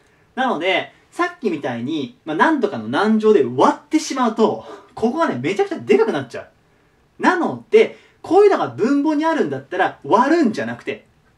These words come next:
かけてやってください。かける。で、えっと、まあ、三のN乗があるから、基本的に三のN乗かけることがほとんどです。ここが二のNプラス一乗だったんで、二のNプラス一乗で割るみたいな。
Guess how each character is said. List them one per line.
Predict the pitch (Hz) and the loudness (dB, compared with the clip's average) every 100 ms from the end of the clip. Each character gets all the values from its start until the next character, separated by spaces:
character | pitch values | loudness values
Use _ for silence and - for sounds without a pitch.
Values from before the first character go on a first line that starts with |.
| - | -10
か | - 415 | -4 0
け | 294 | 0
て | 175 | 0
や | 117 | -2
っ | |
て | 139 | -6
く | 123 | -12
だ | |
さ | 117 113 | -10 -10
い。 | - _ _ _ _ | -12 _ _ _ _
か | - 330 | -14 -8
け | 339 | -4
る。 | 226 - _ _ _ _ _ _ _ _ _ | -6 -6 _ _ _ _ _ _ _ _ _
で、 | - 254 - - - | -4 -2 -2 -6 -6
え | 196 | -2
っ | 196 | 2
と、 | 214 202 | 4 4
ま | 196 | 0
あ、 | |
三 | - 247 262 | 0 0 0
の | 269 | -4
N | 269 | -4
乗 | 285 302 | -4 -4
が | |
あ | |
る | 330 | -2
か | 220 | -2
ら、 | 135 | -6
基 | - | -6
本 | 185 | -8
的 | 233 | -6
に | 240 | -8
三 | - 214 | -4 -2
の | 247 | -2
N | 254 | -2
乗 | 269 | -4
か | 269 | -4
け | 269 | -2
る | 277 | -2
こ | 208 | -2
と | |
が | 214 | -6
ほ | - | -8
と | 220 240 | -4 -2
ん | |
ど | 156 | -4
で | 110 | -6
す。 | - _ _ _ _ _ | -18 _ _ _ _ _
こ | - 240 | -4 -2
こ | 277 | 2
が | 330 - - _ | 2 0 -6 _
二 | - 254 | -6 -2
の | - | -2
N | 240 254 | -2 -4
プ | 202 | -4
ラ | 156 | -4
ス | 165 | -4
一 | 170 233 | -6 -8
乗 | 262 | -2
だ | 294 | -2
っ | 294 | -2
た | 262 254 | -2 0
ん | |
で、 | 320 359 - | 0 -2 -4
二 | 247 | -2
の | 202 - | -2 0
N | 220 | 0
プ | 214 | 2
ラ | 160 | 0
ス | - | -4
一 | 139 151 | -6 -4
乗 | 214 | -2
で | - | 0
割 | 135 196 | 2 2
る | 247 | 2
み | - | 0
た | |
い | |
な。 | - | -4